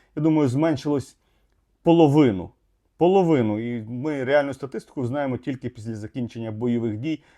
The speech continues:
та ще й після зміни влади. А держморд у нас тільки більше. У нас створюються нові структури,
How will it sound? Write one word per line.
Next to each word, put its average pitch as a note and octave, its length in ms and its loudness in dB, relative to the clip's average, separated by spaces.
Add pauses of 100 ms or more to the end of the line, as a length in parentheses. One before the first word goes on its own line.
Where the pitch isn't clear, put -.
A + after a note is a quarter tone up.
(160)
та C3 140 0
ще D#3 240 -2
й C3+ 40 0
після B2+ 500 -6
зміни A#2 380 -2
влади. G2+ 360 -4 (540)
А D#3 140 8
держморд D#3+ 640 2 (220)
у A2 60 -6
нас B2+ 180 -2
тільки E3+ 280 -4
більше. D3 400 -6
У G#2 40 -8
нас A2 140 -8
створюються B2 380 -4
нові E3 240 -2
структури, D3+ 800 0